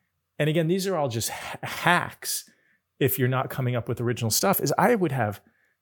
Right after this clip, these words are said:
pages and pages of story jokes that made political points. Um, people think, like, a joke should just be at the beginning of a speech, and I think a joke is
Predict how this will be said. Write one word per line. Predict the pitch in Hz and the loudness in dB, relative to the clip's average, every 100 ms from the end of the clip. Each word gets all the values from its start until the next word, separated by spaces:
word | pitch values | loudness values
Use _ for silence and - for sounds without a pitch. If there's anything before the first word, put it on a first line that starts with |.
| _ - | _ -16
pages | - 277 240 156 127 | -8 -6 -4 -2 -2
and | 120 | -4
pages | 175 185 147 113 | -2 -2 -2 -4
of | 104 | -2
story | - - - 156 165 139 | 0 0 0 2 2 0
jokes | 107 101 98 95 - - - _ _ - | -2 -2 -2 -4 -6 -8 -8 _ _ 0
that | 143 | 2
made | 131 135 147 156 127 | 2 0 0 0 -2
political | 147 127 123 117 104 | -2 0 0 0 -4
points. | - 98 - - - - _ - | -4 -8 -8 -8 -8 -10 _ 0
Um, | 120 113 - | 2 2 -2
people | - 202 208 | -4 -2 -2
think, | - 160 135 | 0 0 2
like, | 120 107 | 2 2
a | 104 | 0
joke | 90 117 120 | 0 0 0
should | - 101 | -4 -4
just | - - | -4 -4
be | 113 | -2
at | 104 | -2
the | 104 | -2
beginning | 104 107 117 | 0 0 0
of | 131 | 0
a | |
speech, | 147 - 185 190 - | -2 0 -4 -4 -4
and | 135 | 0
I | 131 151 | 2 2
think | 170 - - | -2 -4 -2
a | |
joke | 107 123 117 113 - | -2 2 0 0 -2
is | 113 98 | -2 -2